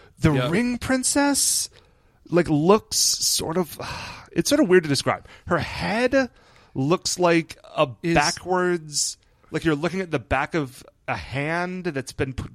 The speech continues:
Speaker 1: drawn into a fist. It's
Speaker 2: Yeah, and, like, the, the fingers, like, point, I don't know, dude.
Speaker 1: It's,
Speaker 2: Like,
Speaker 1: it's
Speaker 2: they
Speaker 1: kinda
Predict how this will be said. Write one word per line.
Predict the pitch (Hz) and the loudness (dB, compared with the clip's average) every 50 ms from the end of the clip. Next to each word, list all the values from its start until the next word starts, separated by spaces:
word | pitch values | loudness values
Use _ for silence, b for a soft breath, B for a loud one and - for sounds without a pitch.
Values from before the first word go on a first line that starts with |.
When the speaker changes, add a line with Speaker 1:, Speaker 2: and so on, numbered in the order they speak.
| - | -10
Speaker 1:
drawn | - 135 135 143 151 | -4 -2 -2 0 -2
into | 160 160 - 139 | -2 -4 -4 -6
a | 120 | -6
fist. | - - - - - 147 151 180 208 - - - - - - - _ _ _ _ _ _ _ _ _ _ _ _ _ _ _ _ - | -6 -10 -18 -12 -8 -6 -6 -4 -4 -4 -6 -6 -6 -10 -14 -16 _ _ _ _ _ _ _ _ _ _ _ _ _ _ _ _ -4
It's | 180 165 - - - - 170 | -4 -4 -2 -2 -2 0 0
Speaker 2:
Yeah, | 185 185 190 190 190 185 185 185 | 2 2 4 4 4 4 4 2
and, | - 143 156 | 0 -2 -4
like, | 165 160 143 - | -4 -4 -4 -2
the, | 156 147 127 - _ _ _ 151 | -4 -4 -4 -6 _ _ _ -6
the | 143 156 135 | -4 -4 -4
fingers, | - - - - - 190 190 196 185 190 185 180 180 175 147 139 | -6 -8 -10 -4 -4 -2 -2 -2 -2 -2 -2 -2 -2 -2 -2 -2
like, | 139 131 131 127 123 117 - - - b b b b b b b _ | -2 -2 -2 -2 -2 -4 -8 -12 -20 b b b b b b b _
point, | - - - 170 170 170 170 - - - _ _ _ - _ _ _ _ _ _ - | -4 0 0 2 0 0 -2 -6 -12 -20 _ _ _ -20 _ _ _ _ _ _ -8
I | 131 135 143 | -4 -2 -2
don't | 131 117 107 | -2 0 0
know, | 104 104 107 107 | 0 0 0 0
dude. | 104 117 113 113 | 2 2 4 4
Speaker 1:
It's, | 110 104 | 4 4
Speaker 2:
Like, | 131 220 | 4 4
Speaker 1:
it's | 196 | 4
Speaker 2:
they | 147 135 | 4 2
Speaker 1:
kinda | - - - | 4 4 4